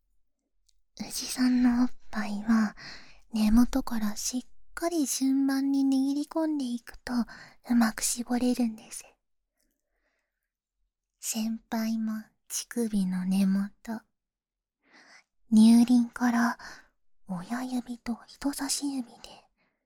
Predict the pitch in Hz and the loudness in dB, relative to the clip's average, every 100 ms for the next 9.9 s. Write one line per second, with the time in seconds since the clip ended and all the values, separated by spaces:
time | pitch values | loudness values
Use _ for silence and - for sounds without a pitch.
0 | _ _ _ _ 214 202 202 _ _ _ | _ _ _ _ -2 -2 -4 _ _ _
1 | _ - 277 269 247 _ - 285 302 311 | _ -16 -12 -10 -10 _ -14 -10 -6 -4
2 | 294 233 233 - 294 320 - - 330 330 | -2 -2 -4 -6 -8 -8 -12 -16 -14 -12
3 | 330 330 320 320 330 330 339 359 370 359 | -10 -8 -8 -8 -6 -4 -4 -6 -8 -8
4 | 302 - - - 294 302 302 269 - 285 | -8 -8 -10 -8 -8 -6 -4 -6 -6 -6
5 | 269 277 285 - 302 294 - - - - | -6 -8 -16 -14 -6 -6 -6 -14 -16 -8
6 | 320 320 302 285 - - - - - - | -6 -4 -6 -8 -12 -14 -14 -16 -20 -20
7 | - - - - - - _ - - - | -20 -20 -20 -20 -20 -20 _ -20 -20 -20
8 | - - _ _ _ _ - - 285 311 | -20 -20 _ _ _ _ -14 -10 -6 -4
9 | 330 339 - - - - - - 294 | -4 -6 -8 -10 -10 -10 -14 -10 -2